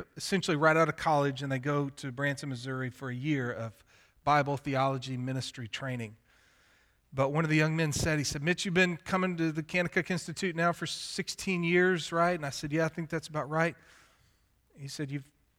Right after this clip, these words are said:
you know, if there was one thing, if there was one thing that you would say to us,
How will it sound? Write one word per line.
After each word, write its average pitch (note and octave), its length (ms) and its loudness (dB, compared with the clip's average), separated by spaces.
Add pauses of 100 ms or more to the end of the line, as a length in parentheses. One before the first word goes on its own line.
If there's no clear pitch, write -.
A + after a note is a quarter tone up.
(220)
you D3 140 -6
know, C#3 240 -6 (2000)
if - 100 -18
there F3 80 -2
was C#3+ 180 -4
one E3+ 300 2
thing, B2 300 -4 (1600)
if D#3 140 -20
there F3+ 100 -4
was C#3+ 140 -4
one F3+ 320 4
thing E3 380 0
that C#3 100 -6
you D3+ 160 0
would C#3+ 140 -2
say D3+ 260 -2
to B2+ 160 -2
us, - 460 -10